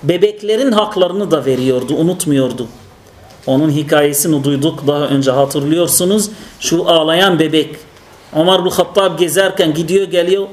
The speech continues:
bebek susmuyor. Annesine diyor, "Sustur, sustur." Annesi diyor, susmuyor. En son geldi, kızdı. "Nasıl susmuyor, sen annesisin."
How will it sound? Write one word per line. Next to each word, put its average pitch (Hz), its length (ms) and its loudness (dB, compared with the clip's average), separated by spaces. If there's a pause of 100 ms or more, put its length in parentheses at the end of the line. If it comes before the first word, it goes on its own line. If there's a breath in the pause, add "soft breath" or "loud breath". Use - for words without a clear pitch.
bebek 165 280 0
susmuyor. 180 440 0
Annesine 165 460 0
diyor, 180 160 0
"Sustur, 190 460 0
sustur." 202 460 -2 (480 loud breath)
Annesi 170 460 2
diyor, 170 140 0
susmuyor. 175 520 0 (580 loud breath)
En 202 140 4
son 214 280 0
geldi, 180 320 2
kızdı. 160 440 0 (320)
"Nasıl 226 300 2
susmuyor, 185 440 0
sen 190 180 0
annesisin." 190 720 0